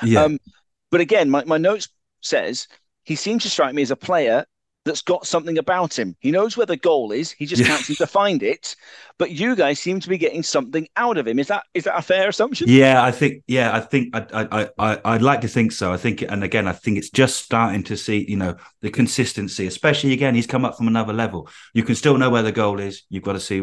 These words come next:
Speaker 1: you know, he's come up from Plymouth Parkway. And I, as far as I'm aware, he's been doing a lot of travelling still, 'cause he's still based down, down in the West Country, as far as I'm aware. But I think there is,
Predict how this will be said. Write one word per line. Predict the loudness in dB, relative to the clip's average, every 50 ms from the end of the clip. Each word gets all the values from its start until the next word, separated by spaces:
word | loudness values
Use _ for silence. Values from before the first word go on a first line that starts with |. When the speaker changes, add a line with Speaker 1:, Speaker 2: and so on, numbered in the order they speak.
| -4 -6
Speaker 1:
you | -6 -6
know, | -6 -6
he's | -6 -8
come | -6 -6 -4 -4
up | -4 -4 -6
from | -8 -4
Plymouth | -2 -2 -2 -2 0
Parkway. | 2 2 2 2 0 -4 -8 -8 -10 -14 -20 -20 -18 -20 -20 -20 -8 _
And | 0 2 4
I, | 4 4 2 2 0 -4 -8 _ _ _ _ _ _ -10
as | -10 -10
far | -2 2 4 4 6 4
as | 4 4
I'm | 4 4 4
aware, | 4 4 4 2 2 0
he's | -2 -4 -2
been | -4 -4 -4
doing | 0 0 0 0
a | 0 0
lot | 0 -2 -2 -2
of | -6
travelling | -4 -2 -2 -2 -2 -4 -6 -6 -8
still, | -8 -6 -6 -6 -6 -6
'cause | -8 -12
he's | -12 -12
still | -4 -2 -2 -2
based | -2 -2 -4 -4 -4 -6 -6
down, | -4 -4 -4 -4 -6 -8 -12 _ _ _ _ _ _ _ _ _ _ _ _ _ _ _ _
down | -2 0 0 0 -2
in | -2 -2
the | -2
West | -2 -4 -4 -6
Country, | -8 -10 -10 -8 -10 -10
as | -8 -4
far | -2 -2 -2
as | -2 -2
I'm | -4 -4
aware. | -2 -2 -2 -2 -2
But | -2 -2 -4 -4 -4 -10 -20 -18 -18 -20 -20 -20 _ _ _ _ _ _ _
I | 2 2
think | 4 4 2 4 4
there | 4 4 4 4
is, | 2 2 0 -6